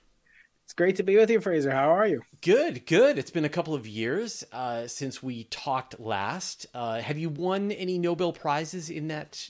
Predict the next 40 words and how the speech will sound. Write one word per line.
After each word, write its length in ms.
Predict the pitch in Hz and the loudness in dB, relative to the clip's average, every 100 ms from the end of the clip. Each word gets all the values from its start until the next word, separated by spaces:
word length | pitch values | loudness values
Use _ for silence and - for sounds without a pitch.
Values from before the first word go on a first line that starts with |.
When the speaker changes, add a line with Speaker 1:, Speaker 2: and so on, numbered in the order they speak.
| - | -12
Speaker 2:
intervening 440 | 156 160 160 160 | -10 -8 -6 -6
time? 440 | 151 143 156 202 208 _ _ _ _ _ - | -6 -6 -4 -6 -10 _ _ _ _ _ -4
Speaker 1:
I, 240 | 127 131 120 - | -2 -2 -4 -2
I 280 | 127 127 120 _ _ | 2 2 0 _ _
did 240 | 156 156 | 4 6
not, 400 | 147 151 151 127 - | 6 4 4 0 -4
which 180 | 131 - | -8 -2
is 100 | 151 | 2
a 60 | 151 | 4
good 300 | 160 196 196 | 6 6 6
thing 220 | 139 135 | 2 4
for 160 | - | -2
sales 420 | 131 156 143 139 127 | 0 2 4 2 0
of 80 | |
my 180 | 117 123 | -6 -6
book. 340 | 113 160 - - | 2 2 2 -8
You 100 | 127 | -8
know, 160 | 110 | -6
if 160 | 110 123 | -4 -2
I, 260 | 123 120 113 - - | -2 -4 -6 -16 -20
<laughs> 280 | - _ _ | -20 _ _
if 160 | 143 139 | 0 2
I 160 | 127 | 2
win 220 | 139 185 | 4 6
the 80 | 196 | 6
Nobel 280 | 165 143 135 | 4 4 2
Prize, 400 | - 143 131 123 | 2 2 2 0
I 80 | 127 | -2
have 140 | 131 | -2
to 80 | - | -4
put 140 | 117 139 | -2 2
out 160 | 123 | 2
a 60 | 117 | 2
retraction 760 | 120 - - 139 - 131 110 | -4 0 2 2 0 -4 -6
to 120 | 101 127 | -6 -8
the 100 | 113 | -8
book, 480 | - 165 143 - | 0 2 2 -2
which 140 | 127 - - - - | -10 -8 -16 -16 -14
is 240 | - - - - - _ | -12 -12 -14 -20 -20 _
quite 340 | - 160 139 | 4 4 6